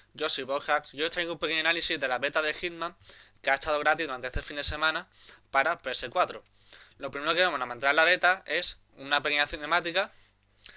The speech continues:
del agente cuarenta y siete, pues, bajando de un helicóptero veinte años atrás. La verdad es que los gráficos son espectaculares, a mí me han encantado personalmente. El detalle de los copos de nieve, la nieve en la montaña, la verdad que está m-, me, me ha gustado bastante.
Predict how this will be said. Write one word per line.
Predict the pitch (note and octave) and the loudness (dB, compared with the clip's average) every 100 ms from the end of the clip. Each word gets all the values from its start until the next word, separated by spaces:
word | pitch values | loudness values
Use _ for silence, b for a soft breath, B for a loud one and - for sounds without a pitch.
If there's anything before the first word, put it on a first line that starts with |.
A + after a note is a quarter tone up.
| B - | B 2
del | D3 C#3+ | 4 4
agente | - B2 C#3 | 2 -4 -2
cuarenta | D3 D3 | -2 -4
y | D#3 | 0
siete, | F3+ F3+ F#3 | 0 0 -2
pues, | D3 | -2
bajando | B2 - B2 B2+ | -4 -4 -8 -10
de | C3 | -14
un | C3 | -14
helicóptero | C3+ C3+ D#3+ F3+ C#3+ | -8 -6 -6 -4 -6
veinte | A#2 A#2 | -8 -12
años | A#2+ | -12
atrás. | A#2+ C3+ - _ | -10 -12 -12 _
La | A#2 | -8
verdad | A2+ A#2+ | -4 -4
es | - | -4
que | |
los | B2+ | -6
gráficos | B2+ C3 B2+ B2 | -4 -4 -6 -12
son | - B2+ | -10 -12
espectaculares, | B2 B2+ - C3+ C#3+ C#3 F#3+ G3+ | -12 -12 -12 -10 2 2 2 -4
a | A#2+ | -6
mí | A#2 | -8
me | A#2 A#2+ | -10 -10
han | |
encantado | A#2+ A#2 B2 A#2 D3+ B2+ | -10 -10 -8 -4 -4 -4
personalmente. | A#2 A#2 A#2+ D3 E3 F#3+ A3 B B B B B B B - | -10 -10 -12 -12 -12 -14 -14 B B B B B B B -4
El | A#2+ A#2 A2 | -2 -2 -4
detalle | A#2+ B2 | -4 -2
de | B2 | -2
los | B2 | -6
copos | C3+ A2+ A#2+ | -10 -8 -8
de | |
nieve, | A2+ A#2+ D3 C3+ | -4 -2 -2 -2
la | A#2+ | -6
nieve | A#2+ | -8
en | |
la | B2 | -8
montaña, | A#2+ A2+ C3+ C3 | -10 -2 -2 -2
la | A#2+ | -8
verdad | A2 A#2+ | -8 -6
que | B2+ | -8
está | - | -10
m-, | B2 A#2+ A2+ A2+ _ | -12 -14 -20 _ _
me, | B2 C3+ B2 B2+ | -20 -20 -10 -8
me | B2+ | -6
ha | |
gustado | C#3 B2+ B2 A2 A2 _ | -6 -6 -10 -10 -16 _
bastante. | A#2 - A2 G#2+ | -10 -10 -18 -20